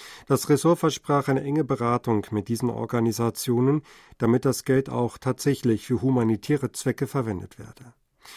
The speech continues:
Das Ministerium äußerte sich zudem in einer Sprecherklärung tief besorgt über den rapiden Anstieg der Zahl der zivilen Opfer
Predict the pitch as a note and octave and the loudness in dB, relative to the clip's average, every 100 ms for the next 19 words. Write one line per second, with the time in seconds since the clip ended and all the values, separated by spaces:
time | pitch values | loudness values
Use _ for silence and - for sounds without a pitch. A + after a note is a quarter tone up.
0 | - - - B2 - B2 C3 - - C#3+ | -20 -16 -2 0 4 4 4 0 -2 0
1 | D3+ D3 A2 B2+ C3 D3+ D3 C3+ C3+ - | 2 0 0 -2 -2 -2 -2 -4 -4 -6
2 | - D3+ D#3+ D#3+ A#2+ A2 A2+ - - C3+ | 0 2 4 2 2 0 -2 -6 -2 -2
3 | C3 D3 C3+ C3+ D3 C3+ C#3 D3 C3 - | 2 0 0 -2 0 0 0 0 0 0
4 | B2 A#2+ A#2+ A2+ - - - - _ C#3+ | 0 2 2 0 -4 -20 -20 -20 _ -2
5 | C#3+ C3+ C3 B2+ A#2+ - C3 A#2 A2 D#3+ | 0 2 2 2 -2 0 -2 -2 -2 -4
6 | - B2 - A2+ - A#2+ A2+ A2 - A2+ | -2 -4 0 -2 -2 -2 -2 -2 -4 0
7 | C#3+ D#3 C#3 B2+ - C#3+ B2 | 2 2 0 -4 -2 0 0